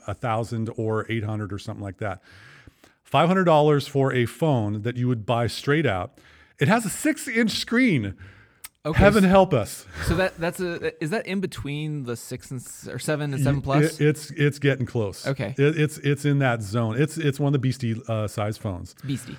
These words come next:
Speaker 1: There is, but the thing is, it, there's virtually no bloatware.
Speaker 2: Right.
Speaker 1: With the exception of the OnePlus Community app on this phone, you get nothing but Google apps.
Speaker 2: So it's pretty much a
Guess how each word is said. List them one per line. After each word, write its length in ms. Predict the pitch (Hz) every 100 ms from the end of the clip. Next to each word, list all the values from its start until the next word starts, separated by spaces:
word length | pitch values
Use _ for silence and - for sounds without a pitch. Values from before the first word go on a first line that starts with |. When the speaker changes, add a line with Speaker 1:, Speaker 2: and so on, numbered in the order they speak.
| - -
Speaker 1:
There 240 | 135 143
is, 140 | 131
but 380 | 107 - 143 147
the 60 | -
thing 240 | 180 180
is, 200 | 156 127
it, 220 | - 135
there's 180 | 123 120
virtually 480 | 117 135 143 156 147
no 260 | 123 123 110
bloatware. 680 | 110 113 120 117 95 90 98
Speaker 2:
Right. 240 | 120 95 - 123
Speaker 1:
With 160 | 127
the 140 | 135 123
exception 500 | - 170 170 190 170
of 300 | 139 135 113
the 100 | 110
OnePlus 560 | 110 139 143 151 -
Community 540 | - 127 135 139 131 -
app 280 | 113 117 - -
on 260 | 117 117
this 220 | 113 110
phone, 420 | - 139 120 104 98
you 160 | 117
get 300 | 151 127 -
nothing 460 | 113 110 139 139 143
but 160 | 120 98
Google 260 | 123 113
apps. 460 | 101 95 - - - -
Speaker 2:
So 120 | 170
it's 120 | 143
pretty 180 | 202 185
much 180 | 147
a 80 | 131